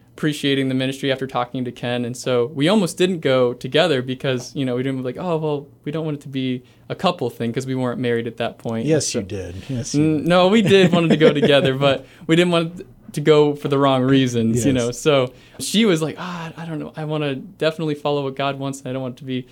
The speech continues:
Speaker 1: completely just because we're together," you know. And so God kinda worked in us individually, where I think at that point, I'm pretty sure we decided to make the decision separately, and we both decided to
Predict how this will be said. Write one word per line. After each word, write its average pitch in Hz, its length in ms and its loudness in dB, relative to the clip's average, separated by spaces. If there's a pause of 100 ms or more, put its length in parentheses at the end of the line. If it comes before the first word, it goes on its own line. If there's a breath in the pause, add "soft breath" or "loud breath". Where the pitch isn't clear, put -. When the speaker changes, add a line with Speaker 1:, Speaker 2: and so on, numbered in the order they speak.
(180 soft breath)
Speaker 1:
completely 160 420 0
just 147 280 -2
because 147 260 -2
we're 135 160 -2
together," 135 500 0
you 135 140 -2
know. 120 160 -4 (400 soft breath)
And 143 100 -2
so 143 500 2 (340)
God 175 180 4
kinda 185 180 0
worked 165 180 0
in 165 80 0
us 156 120 -2
individually, 147 480 -2
where 143 180 0
I 135 60 -2
think 165 200 -8 (320)
at - 120 -10
that 156 260 -2 (220)
point, 120 260 -6
I'm 120 60 -10
pretty 127 180 -8
sure 127 200 -10
we 120 100 -8
decided 120 320 -6
to 123 60 -6
make 127 140 -6
the 117 80 -8
decision 120 340 -8
separately, 120 580 -4
and 117 120 -8 (200 soft breath)
we 143 80 -2
both 143 180 2
decided 131 480 -2
to 123 360 -2